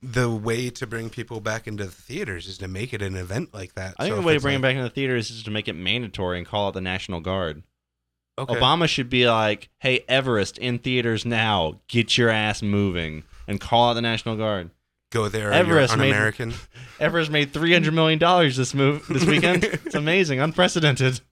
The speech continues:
Speaker 2: Armed
Speaker 1: Is,
Speaker 2: guards.
Speaker 1: is Everest out yet?
Speaker 2: Everest, now out in I M A X theaters.
Speaker 1: Did anyone see it?
Speaker 2: S-, somebody, presumably.
Speaker 1: No, it made, like, nothing, right?
Speaker 2: I don't know.
Speaker 1: Uh,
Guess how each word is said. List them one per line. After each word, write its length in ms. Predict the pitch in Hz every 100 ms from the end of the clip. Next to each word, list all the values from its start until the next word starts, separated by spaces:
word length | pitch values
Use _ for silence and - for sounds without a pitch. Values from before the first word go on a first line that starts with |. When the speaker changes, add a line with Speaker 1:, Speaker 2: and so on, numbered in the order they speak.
| _ - - -
Speaker 2:
Armed 320 | 123 151 160 151
Speaker 1:
Is, 40 |
Speaker 2:
guards. 540 | 147 170 165 127 113 135
Speaker 1:
is 120 | 127
Everest 380 | 120 160 107 -
out 160 | 113 147
yet? 180 | 185 - - _ _ -
Speaker 2:
Everest, 380 | 113 107 92 -
now 220 | 101 98
out 220 | 107 107
in 60 | 101
I 80 | 104
M 80 | 98
A 40 |
X 160 | 98 -
theaters. 500 | 98 90 82 - -
Speaker 1:
Did 160 | 104
anyone 320 | 107 113 131 117
see 220 | - 120
it? 120 | 160 _ _ _ _ _ _ _ -
Speaker 2:
S-, 280 | - - - _ -
somebody, 540 | - 76 120 101 98
presumably. 640 | 101 92 95 120 107 104 127 110
Speaker 1:
No, 220 | 110 101
it 180 | 120 120
made, 200 | 147 120
like, 180 | 92
nothing, 320 | 131 160 98 92
right? 220 | 131 139 _ _ _ -
Speaker 2:
I 160 | 90 90
don't 180 | 90 71
know. 280 | 71 73 92
Speaker 1:
Uh, 300 | 95 92